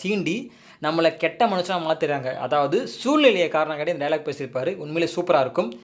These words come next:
வாழ்க்கையில என்னெல்லாம் பண்ணக்கூடாதோ அது எல்லாமே சில சமயங்கள்ல பண்ணணும் பேபின்னு சொல்லியிருப்பாரு. அவர் எந்த மோட்டிவ்ல சொல்றாருன்னு தெரியல. ஒருவேளை இந்த டயலாக்கும் அந்த படத்துடைய கதைக்கும் ஏதாவது சம்மந்தம் இருக்கான்னு தெரியல. அப்பனா அவர் பார்க்கும்போது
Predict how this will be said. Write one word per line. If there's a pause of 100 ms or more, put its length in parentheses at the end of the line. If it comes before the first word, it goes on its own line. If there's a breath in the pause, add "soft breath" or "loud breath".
வாழ்க்கையில
என்னெல்லாம்
பண்ணக்கூடாதோ (240)
அது
எல்லாமே
சில
சமயங்கள்ல (220)
பண்ணணும்
பேபின்னு
சொல்லியிருப்பாரு. (100)
அவர்
எந்த
மோட்டிவ்ல
சொல்றாருன்னு
தெரியல.
ஒருவேளை (300 loud breath)
இந்த
டயலாக்கும்
அந்த
படத்துடைய
கதைக்கும்
ஏதாவது
சம்மந்தம்
இருக்கான்னு
தெரியல. (120)
அப்பனா
அவர்
பார்க்கும்போது